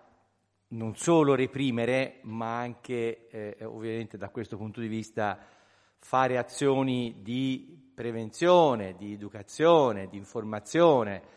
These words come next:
e in questo senso, perché capisco che il bilancio sono sei milioni e rotti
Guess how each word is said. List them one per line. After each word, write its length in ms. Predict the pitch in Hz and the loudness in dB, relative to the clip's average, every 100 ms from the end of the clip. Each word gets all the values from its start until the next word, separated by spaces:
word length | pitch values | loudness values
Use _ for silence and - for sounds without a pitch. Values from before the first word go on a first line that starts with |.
| _ _ _ _ - | _ _ _ _ -10
e 100 | 120 | -10
in 240 | - 113 | -10 -8
questo 280 | 127 113 151 | -6 -6 -4
senso, 380 | 127 127 - 104 | 0 -2 -2 -8
perché 520 | 104 - 120 - 104 | -8 -6 -8 -8 -14
capisco 420 | 110 131 117 110 | -14 -12 -12 -12
che 80 | 107 | -14
il 80 | 95 | -12
bilancio 540 | 107 117 117 110 113 | -6 -2 -2 -6 -12
sono 320 | - 113 104 | -10 -10 -10
sei 180 | - 107 | -10 -10
milioni 540 | 107 110 113 110 98 - | -8 -6 -6 -8 -10 -12
e 140 | 101 | -14
rotti 520 | 95 113 104 - 92 | -10 -12 -12 -18 -20